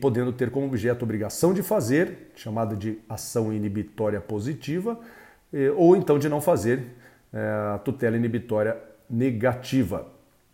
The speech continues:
Nesses casos é irrelevante a demonstração de dano ou da existência de culpa ou dolo, conforme a disposição do artigo quatrocentos e noventa e sete, parágrafo único do Código de Processo Civil, e bastando o descumprimento da norma pelo sujeito passivo.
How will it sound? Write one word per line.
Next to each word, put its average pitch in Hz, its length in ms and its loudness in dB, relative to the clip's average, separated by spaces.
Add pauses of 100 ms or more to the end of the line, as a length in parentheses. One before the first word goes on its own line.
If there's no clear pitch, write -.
(380)
Nesses 123 260 -2
casos 127 360 2
é 123 80 4
irrelevante 120 800 0
a 107 80 -6
demonstração 110 560 -4
de 101 100 -4
dano 117 540 0
ou 104 60 0
da 104 100 0
existência 104 500 -4
de 98 80 -8
culpa 110 400 -6
ou 151 60 0
dolo, 143 400 0
conforme 107 440 -4
a - 20 -6
disposição 101 480 -6
do 101 80 -2
artigo 95 260 -6
quatrocentos 101 220 -6
e 104 100 -4
noventa 95 160 -6
e - 20 -14
sete, 120 320 -2
parágrafo 104 460 -4
único 131 340 0 (560)
do 104 120 -4
Código 101 320 -2
de 87 40 -8
Processo 104 460 -6
Civil, 156 420 2 (540)
e 131 180 0
bastando 151 400 4
o 165 80 2
descumprimento 151 560 0
da 160 120 0
norma 127 260 2
pelo 131 180 -2
sujeito 120 440 -2
passivo. 123 880 0